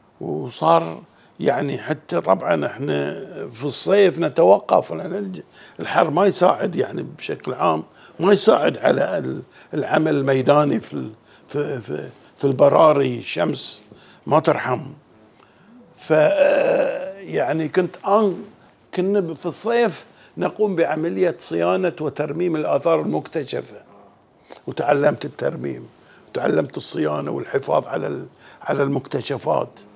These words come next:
سواء كانت مواد فخارية ولا نحاس ولا فضة ولا كلها، كلها مارسناها واشتغلناها. فاقترح علي إن أنت ليش ما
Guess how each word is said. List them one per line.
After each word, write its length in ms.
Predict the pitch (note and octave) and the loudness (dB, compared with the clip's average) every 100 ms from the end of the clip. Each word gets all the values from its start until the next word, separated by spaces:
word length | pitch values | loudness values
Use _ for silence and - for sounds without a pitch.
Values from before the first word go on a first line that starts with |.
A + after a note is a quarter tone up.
| _ _ _ _ _ _ | _ _ _ _ _ _
سواء 260 | - D#3+ D3 | -12 -4 -4
كانت 400 | - D3 C3+ - | -2 -4 -4 -6
مواد 380 | D3 C#3 - - | -6 -4 -6 -6
فخارية 800 | - - - - D#3+ E3+ D3 D3 | -12 -8 -4 -2 -2 -2 -2 -2
ولا 340 | C#3 D#3 C#3 | -4 -6 -8
نحاس 680 | A#2 C3 - G3 F3 F3 - | -12 -12 -2 0 0 -2 -6
ولا 240 | C#3 C#3 | -8 -6
فضة 460 | C#3 F#3 G#3 G2 F#2+ | -8 -8 -10 -8 -6
ولا 300 | G2 F2+ - - - - - | -6 -6 -12 -16 -20 -20 -10
كلها، 260 | - B3 A3 | -8 -4 -4
كلها 300 | - A3 F3+ | -4 2 2
مارسناها 580 | E3+ D3+ C#3+ - D3+ C3 | 2 -2 -4 -2 -4 -2
واشتغلناها. 800 | - - - D2+ - - - - - - - _ - - - - - - _ | -6 -8 -8 -8 -8 -12 -14 -18 -20 -20 -20 _ -20 -20 -20 -20 -20 -20 _
فاقترح 1400 | - E3 D#3+ D#3+ E3+ - - - F3+ - C#4 C#4 C4 D3+ | -2 6 8 6 2 -6 -16 -12 -8 -4 0 4 2 2
علي 320 | F#3+ A3 A3+ | 0 2 0
إن 180 | G3 F#3 | 0 -4
أنت 300 | G3 F#3+ A#3 | -4 -6 -4
ليش 260 | A#3+ B3 | -4 -2
ما 100 | C4 | -4